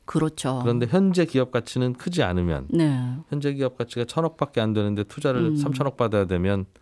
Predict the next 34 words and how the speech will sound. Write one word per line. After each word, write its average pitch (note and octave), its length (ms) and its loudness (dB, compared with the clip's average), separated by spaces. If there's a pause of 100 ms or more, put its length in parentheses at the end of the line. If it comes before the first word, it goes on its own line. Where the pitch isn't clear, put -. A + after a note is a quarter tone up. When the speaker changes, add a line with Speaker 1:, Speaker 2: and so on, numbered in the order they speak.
(540)
Speaker 2:
어, D#3+ 140 -4
대주주가 B2+ 440 -2
바뀌어야 F#2+ 320 0
되네? F#2 260 0 (120)
이제 F#2 120 -4
Speaker 1:
음, C3+ 420 2
Speaker 2:
그런 A2+ 280 0
Speaker 1:
그-, - 20 -4
Speaker 2:
상황이 A#2 320 0
Speaker 1:
그럴 - 0 -
수 - 160 -4
Speaker 2:
되는 G2 140 0
Speaker 1:
있습니다. F#2 160 -2
Speaker 2:
걸 E2 140 -2
수 - 160 -16
있겠군요. A#2 600 -4
Speaker 1:
네. F#2+ 80 -6
Speaker 2:
예. D#2 280 -4
Speaker 1:
그런데 G3+ 340 2
이 F3 40 2
복수 F3 320 -6
의결권이 A3+ 460 2
도입되면 G3+ 720 2
이 F#3+ 100 2
창업자들 B3+ 640 0
지분율이 F#3 560 0
낮더라도 E3 840 0
이 C3+ 60 0
Speaker 2:
음. D3 100 0
Speaker 1:
회사 D4 240 2
중요한 G3+ 380 2
의사결정 G3 520 2
할 A#3+ 80 -2 (100)
때 E4 220 0